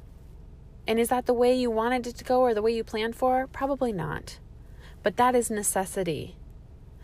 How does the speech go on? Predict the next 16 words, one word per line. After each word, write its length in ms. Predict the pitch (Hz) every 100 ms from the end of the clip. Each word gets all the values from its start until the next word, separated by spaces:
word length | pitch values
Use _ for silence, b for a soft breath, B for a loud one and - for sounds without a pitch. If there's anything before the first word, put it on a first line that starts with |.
| B
So 180 | - 269
stop 260 | 262 285 294
just 280 | 320 -
pushing 460 | - - 285 302 262
through, 380 | - 262 262 240
acting 340 | 220 233 247
like, 160 | 214 208
"I 140 | - 311
can 180 | 370 381
do 180 | 403
it. 220 | 392 - -
I 160 | -
can 140 | 359 392
handle 340 | 349 330 -
it 100 | -
all. 440 | - 262 - -